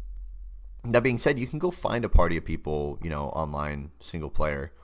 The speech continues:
It's gonna take a while, but they're saying it's very vast and empty feeling. Um, uh, there's a one streamer, oh my gosh, I think his name's, like, Dreamcast Kid or something like that, or Dreamcast Guy, I don't know, on YouTube. He did an excellent job of, of, of kinda summarizing everything, and basically just felt like a lot of the quests and stuff like that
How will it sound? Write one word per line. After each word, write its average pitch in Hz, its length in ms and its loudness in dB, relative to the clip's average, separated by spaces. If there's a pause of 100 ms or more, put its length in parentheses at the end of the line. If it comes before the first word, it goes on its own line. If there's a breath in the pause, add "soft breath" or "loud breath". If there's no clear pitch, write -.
(420 loud breath)
It's - 100 -10
gonna 87 120 -4
take 95 200 -6
a 85 60 -4
while, 73 240 -2
but 73 120 -10
they're 80 80 -10
saying 80 200 -4
it's 78 80 -10
very 95 180 2
vast 80 420 0
and 80 240 -8
empty 85 280 -6
feeling. 113 440 -2 (440 loud breath)
Um, 78 500 -2 (140)
uh, 82 120 0
there's 85 240 -2
a 95 60 -2
one 90 220 0
streamer, 85 720 -2
oh 80 180 -2
my 73 140 -6
gosh, 67 360 -4
I - 40 -12
think 90 160 -6
his 82 160 -6
name's, 82 180 -6
like, 85 160 -6
Dreamcast 85 600 -4
Kid 82 220 -2
or 80 60 -6
something 87 300 -6
like 82 180 -4
that, 82 240 -2
or 78 60 -8
Dreamcast 82 500 -6
Guy, 82 440 0 (580 soft breath)
I 92 80 -2
don't 90 80 0
know, 85 80 -2
on 85 100 -4
YouTube. 87 440 -4 (840 loud breath)
He - 60 -6
did 127 160 6
an 110 60 2
excellent 95 380 -2
job 90 260 4
of, 80 240 -6
of, 78 320 0
of 80 120 -6
kinda 85 200 -4
summarizing 80 600 -2
everything, 78 420 -4
and 78 100 -6
basically 90 240 -6
just 87 160 -10
felt 71 140 0
like 76 200 -6
a 78 60 0
lot 85 120 4
of 78 60 2
the 73 60 -4
quests - 340 2
and 80 100 -6
stuff - 240 -4
like 78 180 -4
that 76 400 0